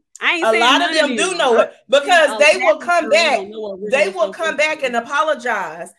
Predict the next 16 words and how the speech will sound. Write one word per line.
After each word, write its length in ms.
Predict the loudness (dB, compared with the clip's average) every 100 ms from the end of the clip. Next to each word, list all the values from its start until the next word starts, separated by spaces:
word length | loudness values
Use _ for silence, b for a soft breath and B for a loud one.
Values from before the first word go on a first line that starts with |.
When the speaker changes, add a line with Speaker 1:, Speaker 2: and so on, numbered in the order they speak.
| _
Speaker 2:
and 180 | -4 -4
be 80 | -2
like, 240 | -2 -2 -2
"Oh, 280 | -6 -8
well, 140 | -10 -12
you 120 | -10
know, 280 | 0 2 2
I 140 | -4 -6
knew 440 | -6 -6 -8 -10
that." 320 | -6 -4 -2 -2 -2
Speaker 1:
After 160 | -4 -6
they've 180 | -6 -6
been 160 | -8
told. 260 | -6 -4 -2
Speaker 2:
Crystal, 680 | -2 -2 0 2 2 0 -8 _
no. 640 | 0 4 4 4 2 -2